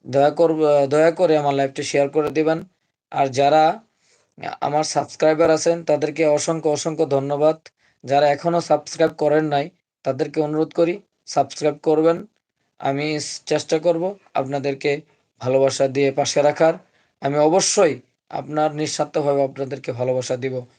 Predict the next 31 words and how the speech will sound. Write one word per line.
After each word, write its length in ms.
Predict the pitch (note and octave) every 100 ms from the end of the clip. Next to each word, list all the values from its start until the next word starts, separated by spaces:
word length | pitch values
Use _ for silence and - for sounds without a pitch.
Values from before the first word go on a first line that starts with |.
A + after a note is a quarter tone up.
| _
ইনশাআল্লাহ, 600 | C#3 C#3 C#3+ C#3+ D3 E3 F#3 -
ইনশাআল্লাহ। 520 | C3 - B2+ B2+ A#2+ _ _ _ _ _ _ _ _ _
তো 60 | C3+
ভালো 220 | B2 C#3+ D3
থাকেন, 360 | D3+ D3 E3 F3 _ _ -
সবাই 320 | - C#3 C3+
সুস্থ 280 | - D3 -
থাকেন। 380 | C3+ B2+ C3 A#2+ A#2 _ _ _ _ _ _
আর 260 | C3+ B2 B2+ -
এই 140 | - C3+
সুস্বাস-, 580 | D3 D3 - D3+ - C#3+
উম, 200 | C#3 C3 C3 C3
সবার 380 | - D3+ E3 E3 _ _ _ -
সুস্বাস্থ্য 560 | - D3+ D3+ D3 -
কামনা 380 | D#3 D#3 D#3 D#3
করি 280 | D3+ D#3+ E3+ - _ _ _ _ -
এবং 240 | C#3 D3 C#3+
আমার 200 | C#3+ C#3
জন্য 200 | E3 E3
দোয়া 200 | D3+ E3
করবেন। 380 | D#3 E3 E3 F3 G3 _ _ _
যারা 360 | B2 C#3 C#3 D3 D3+ E3 _ _ _ -
আমার 240 | C3+ C#3
লাইভটি 340 | C3+ C#3 C#3 D#3
দেখতেছেন, 500 | C#3+ C#3 D#3 D#3+ D3+
অবশ্যই 460 | C#3+ D3+ D3+ F3 D#3+
আমি 180 | D3 C#3+
তাদের 280 | C#3+ C#3
জন্য 180 | C3+ C#3+ C3+
দোয়া 240 | C#3+ C#3+
করি। 260 | C#3+ D#3